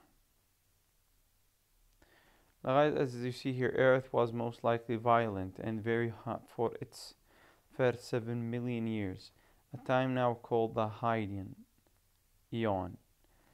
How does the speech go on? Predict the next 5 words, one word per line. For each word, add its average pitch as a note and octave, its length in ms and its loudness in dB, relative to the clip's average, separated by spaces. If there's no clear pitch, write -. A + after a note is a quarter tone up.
Okay, B2 420 -2
many C#3+ 400 0
asteroids, A#2 800 0
meteoroids, A2+ 800 0
comets A2+ 540 -6